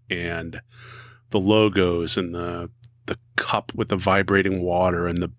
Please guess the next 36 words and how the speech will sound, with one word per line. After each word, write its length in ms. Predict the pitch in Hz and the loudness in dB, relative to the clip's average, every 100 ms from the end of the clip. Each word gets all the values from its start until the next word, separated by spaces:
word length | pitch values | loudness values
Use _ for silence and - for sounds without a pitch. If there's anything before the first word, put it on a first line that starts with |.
| _ - | _ 0
bass 420 | 101 95 - - | 2 2 2 2
and 100 | 92 | 2
the 60 | |
music, 640 | 92 98 107 110 98 95 - | 0 4 6 6 6 2 2
and, 140 | 101 101 - - - - | -2 -2 -10 -14 -10 -2
like, 100 | 110 | 2
it 120 | 110 | 2
just 180 | 120 110 | 2 0
really 400 | 127 160 156 123 | 2 4 6 6
takes 360 | - 123 110 - | 4 0 0 0
me 120 | 107 | 0
back 440 | 107 101 98 - | 2 2 0 -2
to 180 | - 113 | 0 0
a 60 | 95 | 2
moment 460 | 98 101 101 95 98 | 2 2 0 0 -2
in, 320 | 92 95 101 - | -2 -6 -8 -6
in 160 | 95 | -4
my 180 | 90 85 | -4 -6
life. 640 | 85 87 87 87 - - - _ _ _ _ | -4 -2 0 0 -4 -12 -14 _ _ _ _
You 160 | - 87 | -6 -4
know, 100 | 85 | -4
I 60 | |
was 140 | 85 - | -4 2
so 280 | - 120 113 | 4 6 4
into 140 | 110 | 4
movie 260 | 104 101 98 | 2 2 4
making, 560 | 95 95 101 98 98 | 2 2 0 0 -2
but, 160 | 95 98 _ - - - - | -4 -4 _ -20 -20 -12 -2
but 140 | 101 | 2
just 220 | 147 131 | 4 4
everything 340 | 147 131 117 113 | 4 4 4 2
about 440 | 85 95 92 95 | 4 2 2 2
that 220 | 95 87 | 0 -2
was 160 | 95 - _ _ - | -6 -10 _ _ -6
incredible. 1040 | 113 104 - - 113 98 92 82 - - _ _ _ _ _ _ | -4 -4 -10 -6 0 0 0 -8 -16 -16 _ _ _ _ _ _
Um, 520 | 104 95 95 95 - | -6 -6 -6 -10 -16